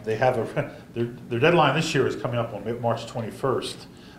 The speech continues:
but, uh, if you start thinking about it for next year, it's a good source of local money, uh, for, for this program. It is a little cumbersome for the five thousand dollars you do get, but,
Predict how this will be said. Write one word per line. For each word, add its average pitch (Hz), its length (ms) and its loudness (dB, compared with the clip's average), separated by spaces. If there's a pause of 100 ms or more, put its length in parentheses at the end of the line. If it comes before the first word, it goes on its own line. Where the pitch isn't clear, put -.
(100)
but, 110 260 0
uh, 104 380 2
if 127 100 -6
you 120 160 -2
start 143 220 2
thinking 147 160 0
about 120 220 4
it - 20 -6
for 117 80 -4
next 131 340 -4
year, 101 300 0 (320)
it's - 100 -8
a 120 60 -2
good 170 180 2
source 143 360 2
of 117 260 -6
local 156 260 4
money, 110 380 -2 (160)
uh, 98 160 -2
for, 139 380 -2
for 139 140 0
this - 120 -6
program. 113 400 -2 (580)
It 147 60 4
is 175 100 10
a 185 80 4
little 196 180 6
cumbersome 175 440 2
for - 120 -4
the 120 60 -2
five 131 300 2
thousand 127 280 2
dollars 120 300 -2
you 120 220 -4
do 117 60 -4
get, 123 440 -2
but, 104 160 -2